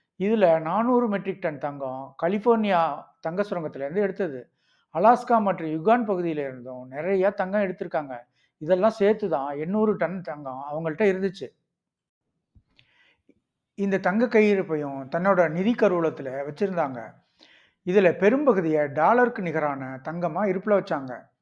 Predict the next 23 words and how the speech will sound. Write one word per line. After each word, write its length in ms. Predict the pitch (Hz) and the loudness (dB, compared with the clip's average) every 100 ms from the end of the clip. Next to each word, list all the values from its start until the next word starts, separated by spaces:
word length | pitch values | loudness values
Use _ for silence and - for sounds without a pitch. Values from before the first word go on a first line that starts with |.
| _ | _
ஆயிரத்தி 400 | 165 208 226 214 | 2 2 2 -2
தொள்ளாயிரம் 480 | 185 180 220 226 185 | 2 6 6 4 0
ஆண்டுல 400 | 156 139 139 135 | -4 -6 -8 -8
அமெரிக்கா 800 | 120 160 214 220 180 143 143 - _ _ | -8 -4 -2 -2 -2 -2 -4 -12 _ _
தங்க 360 | - 185 220 240 | -2 0 2 2
தரச்சட்டம் 760 | 185 170 190 185 180 175 165 - _ _ | 2 0 0 -2 0 -4 -6 -14 _ _
ஆயிரத்தி 420 | 156 202 196 202 | 0 2 2 -2
தொள்ளாயிரம்னு 560 | 175 170 160 147 139 196 | 0 2 2 0 -4 -2
ஒரு 160 | 202 | -2
சட்டத்தை 340 | 202 180 196 185 | -2 -2 -2 -2
கொண்டு 160 | 175 | -2
வந்தாங்க. 460 | 175 156 135 120 - _ _ _ - | -4 -4 -8 -10 -16 _ _ _ -6
இந்த 180 | 180 | -2
சட்டத்தின்படி 920 | 214 190 208 226 202 151 135 135 135 _ _ - | 2 2 2 0 0 -2 -4 -8 -12 _ _ -4
ஒரு 180 | 165 165 | 2 2
அமெரிக்க 360 | 185 247 254 | 2 0 2
டாலருக்கு 680 | 202 196 170 151 147 143 139 | 4 6 4 -2 -8 -8 -6
ஒன்றரை 340 | 160 208 240 | -4 0 0
கிராம் 220 | 180 160 135 | 0 -4 -4
தங்கத்தின் 480 | 143 165 165 151 | -8 -6 -6 -8
மதிப்புன்னு 480 | 135 131 131 123 135 | -10 -14 -18 -20 -14
நிர்ணயம் 380 | 156 185 220 233 | -8 -2 -2 -2
செஞ்சாங்க. 420 | 220 190 180 143 | -2 -2 -2 -2